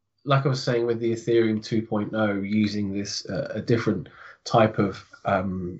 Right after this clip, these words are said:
system, uh, network consensus algorithm called proof of stake, which doesn't require nearly as much mining at all. So it, it, it works more on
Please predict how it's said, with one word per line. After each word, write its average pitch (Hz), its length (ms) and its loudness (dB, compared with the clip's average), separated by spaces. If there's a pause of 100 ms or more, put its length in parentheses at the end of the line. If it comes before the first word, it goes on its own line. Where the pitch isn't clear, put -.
system, - 580 -4
uh, 98 220 0
network 98 420 2
consensus - 640 -2
algorithm 95 680 0 (400)
called - 400 2
proof - 280 0
of 87 120 -10
stake, 92 480 -2
which 104 240 0
doesn't 117 300 4
require 98 680 -4 (440)
nearly 107 560 2 (140)
as 107 160 -6
much 95 600 -4 (500)
mining 101 540 2
at - 240 -8
all. 92 240 -4
So 104 200 -4
it, 95 180 -6 (500)
it, - 220 -2
it 113 140 2
works 113 400 4
more 110 260 2
on 98 280 -4